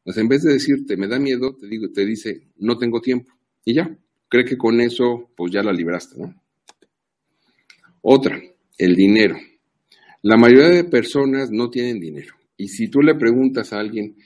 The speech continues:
que cuáles las objeciones más típicas, por eso nada me enfoqué en esas, es la pirámide, el tiempo y el dinero. Algunos dicen que no conocen a nadie en el mundo y cosas así, pero esas son las más típicas, ¿no? La del dinero.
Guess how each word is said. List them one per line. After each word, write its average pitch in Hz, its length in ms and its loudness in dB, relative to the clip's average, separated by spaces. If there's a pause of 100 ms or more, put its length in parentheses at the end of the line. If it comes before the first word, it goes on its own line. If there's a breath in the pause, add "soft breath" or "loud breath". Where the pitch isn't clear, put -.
(420 soft breath)
que 98 180 0
cuáles 127 520 6
las 85 420 -4
objeciones 110 760 -4
más 104 240 -8
típicas, 123 480 -4
por 98 160 2
eso 101 160 -2
nada 110 180 -2
me 104 120 -2
enfoqué 87 280 -10
en 101 80 -4
esas, 107 320 -6
es 110 120 -8
la 117 160 -6
pirámide, 135 600 0
el 92 160 -4
tiempo 123 380 -6
y 120 80 -4
el 120 100 -6
dinero. 139 400 -4 (540)
Algunos 117 380 2
dicen 120 240 -6
que 98 80 -4
no 104 140 -4
conocen 104 380 -8
a 90 60 -4
nadie 98 240 -4
en 92 80 -8
el 76 140 -18
mundo 131 520 -6
y 98 120 -8
cosas - 300 -12
así, 78 200 -12
pero 98 260 -2
esas 117 180 -2
son 117 180 -4
las 92 100 -6
más 92 220 -8
típicas, - 420 -18
¿no? - 140 -12 (560 soft breath)
La 107 160 2
del 120 180 6
dinero. 123 420 4